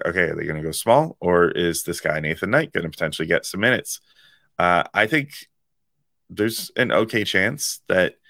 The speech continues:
he does. It's a small sample, but theoretically, at least, he's gotten his three-point percentage up each of his three years in the league. So he could possibly slot into that floor spacing role the Knicks wanted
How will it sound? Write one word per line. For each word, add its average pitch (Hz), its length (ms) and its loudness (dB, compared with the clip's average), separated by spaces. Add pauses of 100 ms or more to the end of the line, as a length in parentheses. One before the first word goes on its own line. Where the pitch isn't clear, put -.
(340)
he 101 180 -2
does. 92 460 2
It's - 160 -2
a 98 40 -6
small 113 280 2
sample, 101 380 0
but 98 180 2
theoretically, 104 720 4
at 135 80 0
least, 147 280 -2
he's 92 380 -2 (720)
gotten 110 260 4
his 101 140 -8
three-point 104 400 -6
percentage 98 420 -2
up 92 240 2 (140)
each 101 220 -6
of - 20 -4
his 92 160 -2
three 92 200 0
years 87 240 2
in 82 140 -4
the 82 60 -4
league. 85 320 -4 (560)
So 87 340 2
he 95 140 -8
could - 140 -2
possibly 104 380 0
slot 90 380 2
into 90 220 -6
that 80 160 -2
floor 87 240 0
spacing 85 400 -4
role 80 180 -4
the 80 80 -4
Knicks 80 220 -8
wanted 80 240 -4